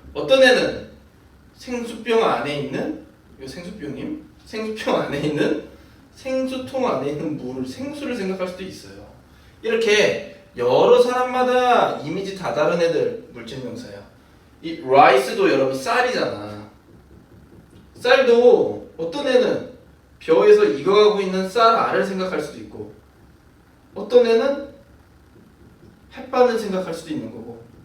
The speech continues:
어떤 애는 공깃밥을 생각할 수도 있는 거란 말이야.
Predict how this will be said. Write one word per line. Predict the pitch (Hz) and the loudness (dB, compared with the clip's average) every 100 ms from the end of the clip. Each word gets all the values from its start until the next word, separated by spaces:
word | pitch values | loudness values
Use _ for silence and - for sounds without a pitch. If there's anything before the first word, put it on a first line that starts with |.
| - | -14
어떤 | - 190 175 | -6 -2 -2
애는 | 135 120 - - - _ _ - _ _ | -2 -6 -10 -18 -20 _ _ -20 _ _
공깃밥을 | - 151 151 233 226 220 | -12 -8 -6 0 0 2
생각할 | 214 196 190 185 | 0 -2 -6 -8
수도 | - | -8
있는 | 160 120 127 | -10 -8 -8
거란 | 135 117 | -8 -8
말이야. | 107 95 98 98 | -12 -16 -18 -20